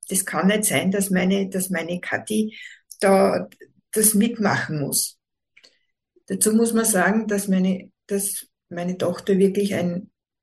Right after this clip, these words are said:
Ausnahmemensch war, der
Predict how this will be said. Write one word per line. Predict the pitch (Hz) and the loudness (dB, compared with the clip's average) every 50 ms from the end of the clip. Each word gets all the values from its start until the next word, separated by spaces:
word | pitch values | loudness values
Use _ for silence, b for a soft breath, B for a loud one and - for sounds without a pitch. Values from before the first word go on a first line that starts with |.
| _ _ _ _ _ _ _ _ _ _ _ _ _ | _ _ _ _ _ _ _ _ _ _ _ _ _
Ausnahmemensch | - 156 156 185 185 196 190 165 143 143 151 160 160 156 135 139 - 131 - - 180 | 0 2 2 4 4 4 4 2 2 0 -2 -4 -2 -2 0 0 0 0 -2 -4 -4
war, | 156 156 170 190 226 240 - - _ _ _ _ _ _ _ _ _ _ _ _ _ _ _ _ _ _ _ _ - | -2 0 0 0 0 -2 -6 -12 _ _ _ _ _ _ _ _ _ _ _ _ _ _ _ _ _ _ _ _ 0
der | 196 185 185 180 180 180 180 175 - - | 2 4 4 2 2 0 -2 -6 -8 -14